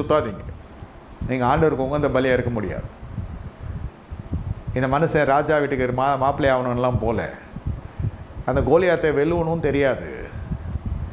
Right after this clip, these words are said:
கோலியாத் இப்படிலாம் அசிங்க அசிங்கமா பேசுவானும் தெரியாது, சவுல் அனுமதிப்பானும் தெரியாது, இவ்வளோ பெரிய ராஜா இந்த ரா-, தாவீதுகிட்ட பேசுவானும் தெரியாது. ஏன்னா இவனை தாவீது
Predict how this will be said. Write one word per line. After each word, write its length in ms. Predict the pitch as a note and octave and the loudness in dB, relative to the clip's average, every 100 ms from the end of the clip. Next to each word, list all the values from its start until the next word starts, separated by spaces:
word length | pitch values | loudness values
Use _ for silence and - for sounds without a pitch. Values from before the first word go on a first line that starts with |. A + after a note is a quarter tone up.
| - - - | -8 -8 0
கோலியாத் 380 | C#3 G3+ G3+ F3 | 4 6 4 4
இப்படிலாம் 320 | E3+ F3+ F#3 | 2 2 2
அசிங்க 220 | D#3+ F3+ E3+ | 2 2 2
அசிங்கமா 260 | E3+ D#3 D#3+ | 2 2 2
பேசுவானும் 540 | F3+ E3+ D#3 D#3+ D#3+ | 2 0 0 0 2
தெரியாது, 420 | C#3+ C#3 A#2 - - - - - - - - - - - - C3+ | 2 4 2 0 -6 -8 -6 -4 -4 -6 -16 -6 -2 -2 0 4
சவுல் 240 | D#3+ G#3+ F3 | 4 6 4
அனுமதிப்பானும் 680 | F#3+ G3 F#3+ F3 E3+ E3+ E3 | 4 2 0 0 0 0 0
தெரியாது, 400 | D3+ C#3 B2 F2+ - A#2+ | 2 4 2 -2 -4 0
இவ்வளோ 200 | D3+ E3 | 4 4
பெரிய 140 | E3 D#3 | 4 4
ராஜா 240 | E3+ F3+ F#3 F3+ D#3 | 2 4 2 2 2
இந்த 120 | D3 C#3 | 2 2
ரா-, 80 | C#3 C#3 | 2 2
தாவீதுகிட்ட 340 | E3 F3+ D#3 D3+ | 2 0 0 0
பேசுவானும் 440 | D#3 D3+ D#3 D3+ | 0 2 0 2
தெரியாது. 380 | C3+ B2+ G#2+ F#2 - C3 | 2 2 2 0 0 2
ஏன்னா 120 | D#3+ D3 | 4 2
இவனை 160 | C3 A#2 G#2+ - - - C3 | 2 0 0 -2 -4 0 4
தாவீது 300 | D3 F#3+ | 4 4